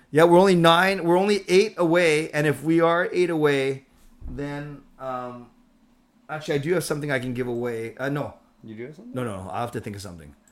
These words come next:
Speaker 1: Japan says, "Smash that like," but we are seven away. Don't think it was an Amber Alert.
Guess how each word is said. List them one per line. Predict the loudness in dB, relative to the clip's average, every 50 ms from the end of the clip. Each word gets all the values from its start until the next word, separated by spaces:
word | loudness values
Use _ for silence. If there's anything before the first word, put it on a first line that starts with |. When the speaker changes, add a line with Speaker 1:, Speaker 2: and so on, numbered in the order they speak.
| _ _ _ _ _ _ _ _ _ _ _ _ _ _ _ _ _ _ _ _ _ _ _ -20 -20 -20 -20 -20 -20 -14
Speaker 1:
Japan | -8 0 2 2 2 4
says, | 0 0 2
"Smash | 2 4 4 4 4 4
that | 2 2 2
like," | 2 0 0
but | 0 0
we | 2 2
are | 0
seven | 2 0 -2 -2 -2 -2
away. | -2 0 2 2 2 0 -2 -4 -6 -8 -12 -20 -20 -20 _ _ _ _ _ _ -20 _ _ _ _ _ _ _ -14 -6
Don't | -4 -4 -4 -2 -4
think | -4 -2
it |
was | -2 -2
an | -2 -2
Amber | -2 -2 0 0 0
Alert. | 0 0 2 2 2 0 -2 -6